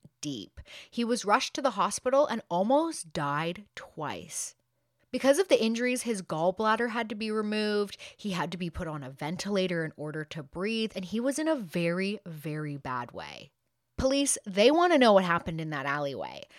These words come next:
So, Mark tells them. Mark says he and John were walking down the street when all of a sudden a madman runs up to them and drags them into the alley and starts stabbing John. The man was wearing a dark hoodie and jeans and was in his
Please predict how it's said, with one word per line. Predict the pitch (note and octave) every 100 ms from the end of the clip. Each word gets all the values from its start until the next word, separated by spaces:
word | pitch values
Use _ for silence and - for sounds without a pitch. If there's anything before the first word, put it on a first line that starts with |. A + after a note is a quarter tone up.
| - _
So, | - - B2+ - B3 _ _ _ _
Mark | F3+ D3 C#3+ -
tells | A#3 D4
them. | - - _ _ _ _ F#3+
Mark | F#3 F#3+ E4 -
says | A3 G3 F#3+
he | A3+ A#3
and | D4+
John | A3 F3+ F3+
were | F3
walking | D#3+ D#3 - A3
down | A#3
the | C4
street | - F#3 D#3+ -
when | D#3+
all | D#3+
of | G3+
a | B3+
sudden | G3+ F3+ -
a | F3
madman | E3 D#3 E3 G3+ D#4+ B3+ G3 D3+ G2+ A#2 A2 - - -
runs | E3 F3 B3 D#4+
up | C4+ C#4 -
to | A#3
them | E3+ D#3 D#3
and | E3
drags | D#3+ D#3 E3+ G#3 -
them | G#3 F#3 -
into | F3+ A3+ C4
the | C#4 C4+ -
alley | D4+ C#4+ G#3 F3+
and | F3+
starts | - D#3 D#3+ - -
stabbing | - - C#3+ D3 D3 D#3 -
John. | - - D#3 D#3+ D#2+ - F2 - - -
The | A3
man | G#3 A3
was | G#3 G3
wearing | F#3 F3+
a | F3
dark | D#3+ F#3+ D#4+ -
hoodie | F#3+ E3
and | D#3+ D#3
jeans | - G#3 A3 A3
and | G3+ G3
was | F#3
in | G3
his | A#3 C4+